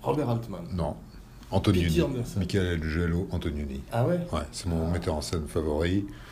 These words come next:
Speaker 1: Et quel est ton film préféré d'Antonioni ?
Speaker 2: Blow Up, L'Aventura.
Speaker 1: Ah ouais.
Speaker 2: Ce sont deux films, c'est pas un, c'est, et, et, et Zabriskie Point.
Speaker 1: Ah ouais.
Speaker 2: Ouais.
Speaker 1: Ouais. C'est lui qui a fait Zabriskie
Speaker 2: C'est
Speaker 1: Point,
Speaker 2: lui
Speaker 1: ça ?
Speaker 2: qui l'a fait. C'est un, un de ses films, euh,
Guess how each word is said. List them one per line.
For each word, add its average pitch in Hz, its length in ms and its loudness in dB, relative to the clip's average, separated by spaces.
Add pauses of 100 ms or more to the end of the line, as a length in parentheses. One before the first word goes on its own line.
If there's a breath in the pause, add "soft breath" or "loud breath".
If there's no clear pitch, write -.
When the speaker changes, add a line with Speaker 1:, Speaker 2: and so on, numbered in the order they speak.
(100)
Speaker 1:
Et 120 140 6
quel 131 140 2
est 131 280 -4
ton 123 100 -2
film 123 200 0
préféré 120 340 0
d'Antonioni ? 120 480 0 (600 loud breath)
Speaker 2:
Blow 90 240 8
Up, 110 240 8 (240)
L'Aventura. 78 580 2 (320)
Speaker 1:
Ah - 80 -10
ouais. 98 60 -6
Speaker 2:
Ce - 60 -6
sont - 120 -2
deux 78 160 -2
films, 95 420 2
c'est - 200 -8
pas 78 160 -2
un, 78 120 -4
c'est, - 240 -6
et, 78 60 -2
et, 78 800 0
et 80 60 2
Zabriskie 78 420 0
Point. 69 160 -6 (480)
Speaker 1:
Ah 156 240 -2
ouais. 170 60 0 (200)
Speaker 2:
Ouais. 95 60 -2
Speaker 1:
Ouais. 80 80 -4 (840)
C'est 131 60 0
lui 170 100 4
qui 208 120 0
a - 20 -2
fait 175 140 -6
Zabriskie 156 360 -6
Speaker 2:
C'est - 140 -2
Speaker 1:
Point, 87 60 4
Speaker 2:
lui 95 100 6
Speaker 1:
ça ? 85 60 -6
Speaker 2:
qui 82 80 -2
l'a 71 100 0
fait. 98 300 4
C'est - 260 -4
un, 80 60 2 (240)
un 80 100 0
de 80 140 0
ses 80 240 -2
films, 87 400 2
euh, 80 180 4